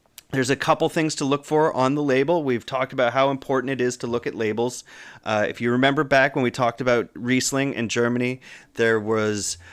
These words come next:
a qu-, a qualification system on the wines called, uh, Qualitätswein. Qualit Schwattwein.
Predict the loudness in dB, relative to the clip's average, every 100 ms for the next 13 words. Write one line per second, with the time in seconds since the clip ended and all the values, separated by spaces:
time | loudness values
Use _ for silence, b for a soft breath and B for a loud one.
0 | B -4 -2 -2 -6 -8 -6 -6 0 0
1 | 0 -2 0 0 0 -2 -4 -4 -2 0
2 | -2 -2 -2 -2 0 0 0 -2 -4 -6
3 | -4 -4 -4 -2 0 0 0 -2 -2 -2
4 | _ -12 -4 -2 -2 -4 -10 -8 -4 -2
5 | -4 -2 0 2 0